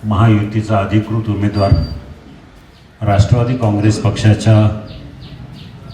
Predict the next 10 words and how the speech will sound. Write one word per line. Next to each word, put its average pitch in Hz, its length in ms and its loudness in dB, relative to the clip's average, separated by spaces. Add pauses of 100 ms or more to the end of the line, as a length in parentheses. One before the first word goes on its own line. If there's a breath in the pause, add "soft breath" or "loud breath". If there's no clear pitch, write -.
(100)
घड्याळ 110 340 4
या 110 220 2
चिन्हावर 104 480 2 (2000)
या 113 120 6
निवडणुकीला 101 680 4
मी 98 160 -2
उमेदवार 98 460 0
म्हणून 98 200 0
उभा 98 260 0
आहे. 113 220 0